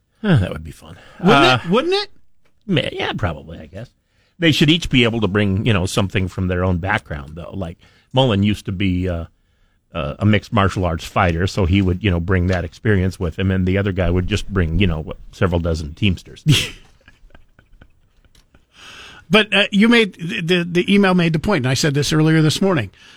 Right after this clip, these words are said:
Speaker 2: you know, i-, it's no wonder we have this much divisiveness going on in the rest of the country
Speaker 1: Mm-hmm.
Speaker 2: when we see that this much divisiveness,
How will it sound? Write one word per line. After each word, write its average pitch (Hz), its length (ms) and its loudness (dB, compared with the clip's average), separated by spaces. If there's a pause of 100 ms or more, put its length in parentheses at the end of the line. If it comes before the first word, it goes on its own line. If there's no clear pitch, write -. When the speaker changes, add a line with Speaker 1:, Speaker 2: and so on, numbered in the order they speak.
(140)
Speaker 2:
you 135 140 2
know, 131 300 2 (260)
i-, - 220 -20
it's - 340 -2
no 185 120 4
wonder 170 300 2
we 170 160 4
have 143 240 2
this 151 220 0
much 156 300 0
divisiveness 127 800 -2
going 135 280 2
on 127 220 2
in 127 100 0
the 117 80 2
rest 131 280 0
of 123 80 -2
the 110 80 -2
country 139 520 0 (140)
Speaker 1:
Mm-hmm. 82 240 -2
Speaker 2:
when 151 160 4
we 135 120 0
see 175 320 0
that 147 200 -2 (560)
this 143 320 2
much 156 240 2
divisiveness, 143 720 -2